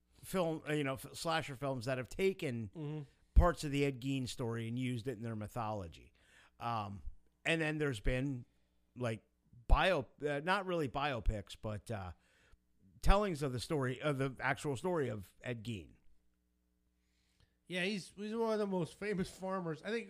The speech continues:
Speaker 2: uh, isn't that, um, Motel Hell? I think also probably.
Speaker 1: Motel Hell.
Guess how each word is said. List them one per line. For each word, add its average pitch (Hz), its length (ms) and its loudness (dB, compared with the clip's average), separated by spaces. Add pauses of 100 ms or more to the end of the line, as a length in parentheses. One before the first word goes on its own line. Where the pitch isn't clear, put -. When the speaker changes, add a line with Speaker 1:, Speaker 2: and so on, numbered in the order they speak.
Speaker 2:
uh, 185 220 -2
isn't 214 160 -6
that, 214 280 -6
um, 151 400 -6 (640)
Motel 185 420 0
Hell? 185 380 4
I 131 120 0
think 156 240 -4
also 170 340 -2
probably. 156 260 0
Speaker 1:
Motel 151 340 4
Hell. 160 360 2